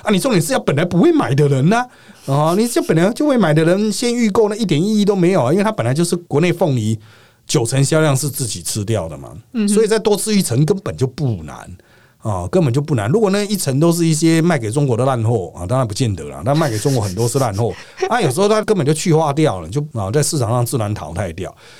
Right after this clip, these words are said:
Speaker 1: 所以这个问题根本没必要这么担忧啦。我觉得这十几亿啊，你不是弄几百亿的东西哈，我们台湾经常要盖一个工程就已经十几亿了，<laughs> 所以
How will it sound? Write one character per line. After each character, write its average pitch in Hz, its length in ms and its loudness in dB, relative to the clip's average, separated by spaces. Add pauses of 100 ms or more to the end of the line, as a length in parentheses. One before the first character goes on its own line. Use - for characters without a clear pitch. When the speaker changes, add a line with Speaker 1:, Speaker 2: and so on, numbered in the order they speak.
Speaker 1:
所 240 180 0
以 147 220 0
这 185 140 -4
个 180 100 2
问 175 160 6
题 123 80 2
根 143 180 0
本 113 120 0
没 90 180 -6 (100)
必 110 200 -4
要 90 260 -4 (140)
这 113 120 -4
么 73 560 -10 (140)
担 139 240 0
忧 127 260 2
啦。 98 160 -4
我 123 120 2
觉 131 160 -4
得 139 100 2
这 156 140 -2
十 127 160 -4
几 123 180 -4
亿 110 60 0
啊， 92 280 -2
你 107 140 0
不 110 160 -4
是 147 80 0
弄 147 180 2
几 127 160 -4
百 95 160 -4
亿 113 140 -2
的 101 100 -2
东 95 240 -4
西 82 340 -6
哈， 73 280 -12
我 92 60 -6
们 127 100 -2
台 113 140 0
湾 135 100 0
经 147 160 0
常 123 140 0
要 143 80 0
盖 123 180 -4
一 120 60 -2
个 127 120 0
工 131 220 0
程 98 180 -4
就 131 120 0
已 101 80 -2
经 110 100 0
十 110 160 -4
几 - 160 -10
亿 107 260 0
了， 151 260 0
<laughs> 285 120 2
所 - 240 2
以 208 180 -2